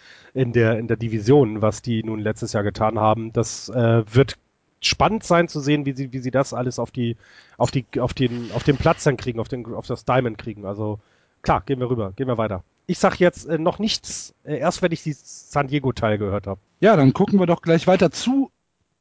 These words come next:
Speaker 2: Jans Lieblingsteam, Zweitlieblingsteam.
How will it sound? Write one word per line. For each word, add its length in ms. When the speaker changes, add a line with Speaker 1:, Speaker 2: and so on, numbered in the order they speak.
Speaker 2:
Jans 400
Lieblingsteam, 840
Zweitlieblingsteam. 1160